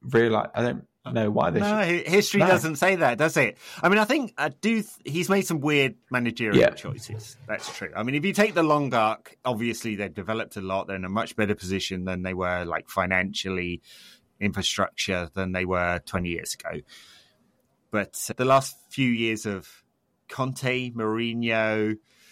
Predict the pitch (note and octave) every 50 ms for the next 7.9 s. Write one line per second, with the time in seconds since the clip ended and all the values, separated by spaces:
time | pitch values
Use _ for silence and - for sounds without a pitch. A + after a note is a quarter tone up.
0 | _ _ _ _ _ _ _ _ - - A#2 B2 A2 - - A2+ F#2+ A2+ A#2 A2
1 | A2+ A2+ A2+ A2+ G#2 G#2+ G#2 A2 G#2 F#2+ F#2 F2 F2 E2+ E2+ E2+ F2 F2+ F#2+ G#2
2 | G#2+ G#2+ G#2+ - - - - - - - _ _ - _ _ _ _ _ _ _
3 | _ - C#3 - - G2 F#2 F2 - - - E3+ C3+ B2+ B2+ B2 A#2+ A#2 A#2 A#2+
4 | A2 C#3+ C#3+ C#3 C3+ - - _ _ _ _ _ _ - A#2+ - - E3+ - _
5 | _ _ _ _ _ _ _ _ _ _ _ _ _ - - G#2 G#2 F#2+ F2+ F2+
6 | - - B2+ A#2+ A2+ B2+ C3 B2+ B2 A#2 G#2+ G#2+ G2+ G2 F#2 - G2+ F#2+ F#2 F2+
7 | F2+ F2+ E2 - - F2+ F2 E2+ E2 - - F2 E2 F2 - - -